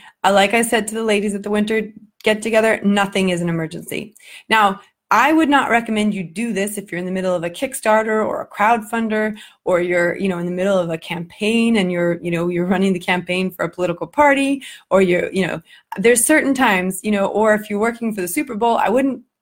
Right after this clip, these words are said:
delete all the apps right in the middle of the Super Bowl, right? There is, there's an appropriate time to be on and an appropriate time to be off. What I'm saying, though, is we get into really bad habits where work thinks that we're available all the time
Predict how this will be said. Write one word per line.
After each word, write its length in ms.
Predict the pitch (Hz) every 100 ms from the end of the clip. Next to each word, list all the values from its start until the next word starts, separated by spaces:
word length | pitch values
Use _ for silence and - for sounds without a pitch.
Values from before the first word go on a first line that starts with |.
| _ -
delete 260 | 185 226
all 140 | 214 202
the 80 |
apps 320 | 185 185 175 170
right 140 | 165
in 60 | 165
the 60 |
middle 200 | 165 165
of 40 | 165
the 80 |
Super 240 | 160 165 170
Bowl, 220 | - -
right? 320 | - 190 196 - - - - - _ _ -
There 200 | 202 233
is, 360 | - 214 226 233
there's 240 | - 226 226
an 60 |
appropriate 680 | 220 - 247 240 220 202 -
time 400 | - 190 180 175
to 120 | -
be 140 | 165 170
on 240 | 175 165
and 120 | 170
an 60 | 170
appropriate 380 | - 180 165 147
time 160 | 165
to 60 | 156
be 120 | -
off. 280 | 156 - - - - _
What 180 | 170 214
I'm 100 | 208
saying, 480 | 196 214 208 208 190
though, 340 | - 80 80 -
is 180 | 190 185
we 100 | 196
get 180 | 196
into 260 | 196 220 185
really 400 | 170 190 233 254
bad 200 | 220 208
habits 640 | 180 185 160 - - - - _ -
where 380 | 190 185 175 - _ -
work 420 | 185 214 269 311
thinks 400 | - 220 214 214
that 140 | - -
we're 140 | 196
available 560 | 185 180 175 170 175 -
all 160 | 165
the 100 | 180
time 380 | 175 151 131 -